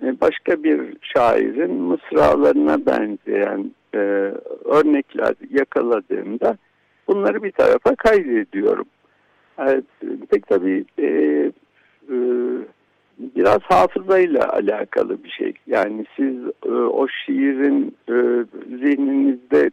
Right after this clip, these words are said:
bir yer, e, tutması halinde ancak ona yakın olan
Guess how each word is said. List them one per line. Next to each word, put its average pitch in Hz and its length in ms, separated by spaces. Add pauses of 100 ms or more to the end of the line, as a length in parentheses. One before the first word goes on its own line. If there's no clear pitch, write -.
bir 135 120
yer, 147 340 (400)
e, 123 380 (140)
tutması 156 520
halinde 101 680
ancak 98 560 (640)
ona 127 340
yakın 120 380
olan 101 480